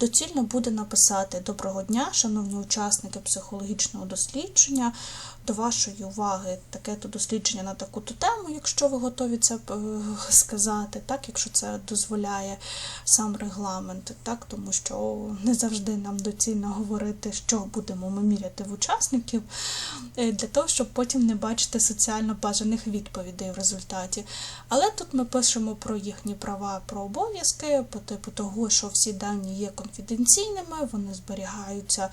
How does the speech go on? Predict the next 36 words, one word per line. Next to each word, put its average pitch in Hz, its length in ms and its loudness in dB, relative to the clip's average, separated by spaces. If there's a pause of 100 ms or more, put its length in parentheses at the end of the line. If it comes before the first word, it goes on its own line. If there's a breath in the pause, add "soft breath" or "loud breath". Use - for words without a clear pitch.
(540 loud breath)
лише 214 320 4
у 208 120 2
вас, 294 540 4
ви 233 220 4
по - 140 -4
факту 226 400 -4
не 214 280 0
приймаєте 202 680 -4
ніяку, 202 500 -2
не 196 100 -4
збираєте 196 580 -4
ніяку 202 480 -4
персональну 202 640 4
інформацію, 359 720 0
тому 311 200 -8
що - 180 0
для 269 180 2
учасників 247 720 0
ми 214 120 0
не 285 200 0
збираємо 262 600 2
їхнє 226 360 0
ім'я, 226 400 2
прізвище, 214 600 -4
по 196 140 -6
батькові, 202 560 -4
телефони 208 640 -4
і 202 40 -6
так 202 220 -6
далі. 202 320 -6 (800 loud breath)
І 440 260 6
що 277 300 6
ці 247 200 2
дані 392 400 -4
будуть 285 220 -4
це 262 200 2